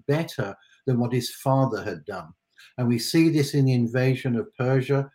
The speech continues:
We see this in Alexander, um, walking around saying, uh, "By the way, gu-, by the way, guys, I'm a god." Uh, and,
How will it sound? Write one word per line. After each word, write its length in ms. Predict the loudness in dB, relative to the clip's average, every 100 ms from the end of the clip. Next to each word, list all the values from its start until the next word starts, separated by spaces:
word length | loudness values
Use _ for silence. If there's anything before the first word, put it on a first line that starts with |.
| _ _ -4
We 120 | -4
see 340 | -2 0 2
this 260 | 4 4 4
in 120 | 0
Alexander, 920 | 2 0 -2 -2 0 0 0 -2 -4 -6
um, 360 | -6 -6 -8 -6
walking 420 | 0 2 2 -2 0
around 240 | 0 -2
saying, 520 | -2 -2 -2 -4 -8 -6
uh, 260 | -2 -2 -4
"By 160 | -2 0
the 120 | 0
way, 280 | 2 2 0
gu-, 120 | -4 -12 -6
by 180 | -4 -2
the 80 |
way, 260 | 0 2 2
guys, 380 | 2 -2 -2 -4 -6
I'm 160 | -6
a 60 | -8
god." 400 | -4 -2 -2 -4 -12 _ _ _ -20 -20 -10 2
Uh, 280 | 4 4 2
and, 380 | 4 4 4